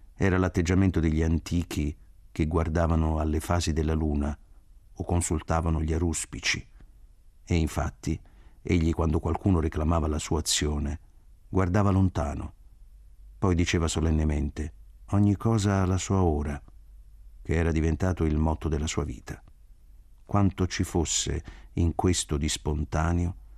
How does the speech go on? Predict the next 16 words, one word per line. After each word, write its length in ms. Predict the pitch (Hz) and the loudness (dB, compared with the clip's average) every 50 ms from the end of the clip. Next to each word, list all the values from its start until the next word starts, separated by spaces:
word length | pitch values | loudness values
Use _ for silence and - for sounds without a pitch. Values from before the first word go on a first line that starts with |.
| - - - - | -20 -20 -16 -8
quanto 340 | - 80 78 80 73 - 78 | -4 -2 -2 -2 -2 -4 -4
di 120 | 80 82 | -4 -4
studiato, 720 | - - - 82 78 80 73 76 78 78 - 78 - - - - - - - - - - - - - - | -6 -4 -2 -2 0 0 -2 -2 -4 -6 -6 -8 -10 -10 -12 -16 -20 -20 -20 -20 -20 -20 -20 -20 -20 -14
è 200 | - - 95 85 | -6 -2 -2 0
difficile 640 | 76 78 85 - - - 78 - - - - - - | 0 0 -2 -2 -2 -4 -4 -4 -4 -8 -8 -10 -12
dire. 340 | - 52 52 - - - - - - - - - - - - - - - - - - - - - - - - - | -12 -12 -12 -12 -14 -14 -16 -16 -20 -20 -20 -20 -20 -20 -20 -20 -20 -20 -20 -20 -20 -20 -20 -20 -20 -20 -18 -6
Certo, 320 | - - 117 104 - 110 | -2 0 0 2 2 4
egli 300 | 101 101 104 95 95 95 | 4 4 4 4 4 4
si 180 | 87 - - 90 | 4 2 0 0
conosceva 540 | - 95 92 90 87 - - 104 92 92 82 | 0 0 0 2 2 0 0 0 2 0 0
profondamente 1160 | - - 92 90 - - 107 104 101 98 92 92 87 80 78 76 71 69 69 - 71 - - - - - - - - - | -2 -2 -2 -2 -2 0 2 2 4 4 4 4 2 2 0 -2 -6 -8 -8 -8 -10 -10 -10 -14 -18 -20 -20 -20 -20 -12
e 80 | - - | -6 -4
si 140 | - - 107 | -2 2 2
sapeva 400 | 98 - 101 92 - 110 92 98 | 2 2 2 2 2 2 4 4
impari 640 | 95 101 107 107 92 80 - - 80 - 76 76 - | 4 6 6 6 4 2 0 -2 -4 -4 -6 -8 -6
all'azione, 760 | - 107 85 78 78 - - - - 73 73 71 65 67 | -4 -2 -2 -2 -2 -2 -2 -4 -4 -4 -6 -6 -8 -10